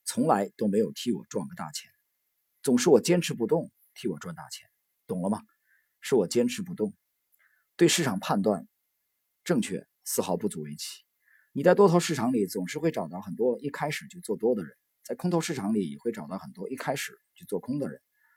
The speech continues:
我认识很多在适当时间里判断正确的人，他们开始买进或卖出的时候，价格正是在应该出现最大利润的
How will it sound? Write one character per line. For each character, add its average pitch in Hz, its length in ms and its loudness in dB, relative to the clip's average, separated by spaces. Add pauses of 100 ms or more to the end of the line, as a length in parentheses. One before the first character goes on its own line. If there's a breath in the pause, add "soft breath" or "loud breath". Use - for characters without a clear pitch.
(240)
我 120 120 4
认 254 140 8
识 117 100 -6
很 92 160 -4
多 120 180 4
在 131 140 0
适 - 180 -6
当 143 220 0
时 101 160 -8
间 262 180 0
里 202 200 -4 (140)
判 - 180 -4
断 175 100 -6
正 226 140 -4
确 - 120 -10
的 - 80 -16
人， - 80 -20 (760)
他 - 120 0
们 143 60 2
开 151 140 2
始 120 120 -2
买 92 200 0
进 - 280 -4 (280)
或 101 260 4
卖 131 180 0
出 - 160 -6
的 131 80 -2
时 - 140 -8
候， - 160 -20 (460)
价 151 180 8
格 90 320 -4
正 175 160 6
是 - 80 -2
在 107 140 -2
应 131 180 -2
该 135 180 -2
出 135 160 -14
现 127 280 -4
最 139 120 -2
大 107 160 -4
利 147 120 -2
润 92 180 -2
的 - 160 -16